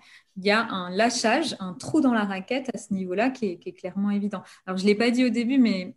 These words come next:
c'est une des raisons pour lesquelles je suis au collectif Je suis infirmière puéricultrice, c'est parce qu'on espère qu'un jour, euh, pris en charge par le, le gouvernement,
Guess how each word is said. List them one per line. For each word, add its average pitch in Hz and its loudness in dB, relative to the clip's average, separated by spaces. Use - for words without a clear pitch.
c'est 208 -4
une 214 4
des 208 4
raisons 202 2
pour 220 0
lesquelles 190 -2
je 214 -6
suis - -6
au 185 -2
collectif 190 -8
Je 208 -6
suis 185 -8
infirmière 185 -12
puéricultrice, 175 -14
c'est 220 -4
parce 180 -8
qu'on 185 -6
espère 247 -8
qu'un 190 -6
jour, 226 -6
euh, 180 -8
pris - -6
en 185 -2
charge 202 -6
par 180 -4
le, 165 -6
le 160 -10
gouvernement, 165 -6